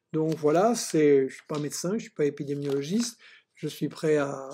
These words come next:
tout reconsidérer, je pense qu'on doit tout le temps examiner, euh, ce qu'on a dit, mais cette idée qu'il y a un complot là derrière ne me semble pas juste. Je pense qu'il faut pas minimiser, je pense qu'il faut respecter les consignes, sinon la courbe va augmenter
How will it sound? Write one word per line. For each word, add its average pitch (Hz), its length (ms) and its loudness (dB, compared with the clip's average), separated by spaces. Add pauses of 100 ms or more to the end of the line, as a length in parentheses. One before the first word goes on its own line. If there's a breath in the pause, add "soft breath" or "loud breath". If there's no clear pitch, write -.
(140)
tout 170 200 -2
reconsidérer, 151 920 -2
je 127 80 -8
pense 151 260 -12
qu'on - 160 -14
doit 143 200 -6
tout 165 240 -4
le 165 60 -6
temps 165 260 -6
examiner, 143 600 -4 (460 soft breath)
euh, 143 120 0
ce 139 180 -4
qu'on 147 240 -2
a 139 80 0
dit, 202 380 2 (400 loud breath)
mais 208 560 6 (760)
cette 170 300 -2
idée 190 220 8
qu'il 185 100 2
y - 20 6
a 170 80 4
un 156 60 0
complot 170 420 6
là 156 140 6
derrière 147 600 4
ne 143 140 -4
me 143 140 -4
semble 143 260 -6
pas 131 140 -6
juste. - 320 -10
Je - 80 -18
pense 156 160 -8
qu'il 151 140 -10
faut 135 180 -6
pas 175 200 0
minimiser, 175 600 2
je 170 140 -6
pense 156 180 -8
qu'il 139 140 -10
faut 151 260 -2 (480 soft breath)
respecter 170 720 0
les 151 100 2
consignes, 170 440 -6
sinon 156 280 -8
la 135 120 -4
courbe 151 300 -10
va 147 80 2
augmenter 135 580 -4